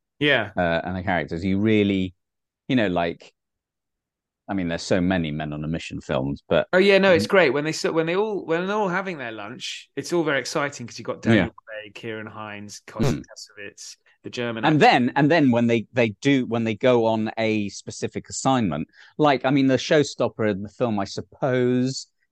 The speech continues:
Speaker 2: is the telephone mission where they plant the bomb in the
Speaker 1: Paris.
Speaker 2: phone, and then the, and then they're about to make the phone call, but then the, they s-, notice that the daughter has come back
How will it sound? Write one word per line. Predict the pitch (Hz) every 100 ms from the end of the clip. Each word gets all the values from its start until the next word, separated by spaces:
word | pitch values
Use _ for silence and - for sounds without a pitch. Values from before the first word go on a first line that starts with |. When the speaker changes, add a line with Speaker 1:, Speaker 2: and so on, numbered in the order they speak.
| _
Speaker 2:
is | - 110 101
the | -
telephone | 98 - 117 107 - 71 71 71 67
mission | 92 78 80 65 -
where | - 92
they | 87
plant | 85 - 107 92 85
the | -
bomb | - 95 80
in | 80
the |
Speaker 1:
Paris. | 127 107
Speaker 2:
phone, | 110 85 62 67 80 _ _ _ _ _ _
and | 101 98
then | 95
the, | 92 92 _ - _ _
and | - 98
then | 95 95 92 -
they're | 101 95
about | 92 90 -
to | 95
make | 95 76
the |
phone | - 95
call, | 92 90
but | 85
then | 87 87
the, | 82 _
they | -
s-, | 87 -
notice | 98 92 - -
that | -
the | 82 87 80 _ _
daughter | 113 95 -
has | 64 62
come | - 80 76
back | 101 -